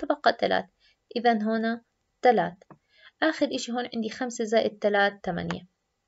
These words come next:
فإذا هيك بكون أنا كتبت الجدول.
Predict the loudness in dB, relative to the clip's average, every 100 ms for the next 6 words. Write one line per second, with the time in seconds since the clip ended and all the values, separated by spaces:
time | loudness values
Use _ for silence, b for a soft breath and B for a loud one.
0 | _ _ _ _ _ _ _ _ _ _
1 | _ -8 -4 -2 -2 -2 -4 -6 -6 -6
2 | -6 -4 -4 -6 B B _ -10 -2 0
3 | 2 -2 -4 -12 _ _ _ _ _ -2
4 | 0 -2 -4 -6 -6